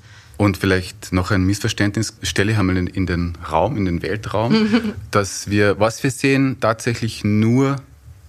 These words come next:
Speaker 1: Objekte der Milchstraße sind, mit einer Ausnahme.
Speaker 2: Mit einer Ausnahme, so ist es. Alle Sterne, die wir am Himmel sehen, sind Teil der Milchstraße. Also alle Einzelsterne, alle
Speaker 1: Mhm.
Speaker 2: Punkte, ja, die sind alle in der Milchstraße, ziemlich nah an uns dran.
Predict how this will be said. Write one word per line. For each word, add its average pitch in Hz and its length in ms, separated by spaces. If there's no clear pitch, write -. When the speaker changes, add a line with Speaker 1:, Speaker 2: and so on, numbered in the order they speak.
Speaker 1:
Objekte 95 560
der 95 100
Milchstraße 101 680
sind, 113 400
mit 117 220
einer 98 180
Ausnahme. 92 420
Speaker 2:
Mit 233 140
einer 208 220
Ausnahme, 180 380
so 214 160
ist 180 200
es. 175 120
Alle 254 280
Sterne, 247 380
die 247 100
wir 233 180
am 226 80
Himmel 247 220
sehen, 240 340
sind 226 260
Teil 180 280
der 185 100
Milchstraße. 165 580
Also 180 180
alle 185 220
Einzelsterne, 160 680
alle 170 140
Speaker 1:
Mhm. - 40
Speaker 2:
Punkte, 185 380
ja, 160 160
die 185 60
sind 208 100
alle 277 140
in 262 100
der 254 80
Milchstraße, 175 500
ziemlich 190 300
nah 180 180
an 190 80
uns 185 140
dran. 160 200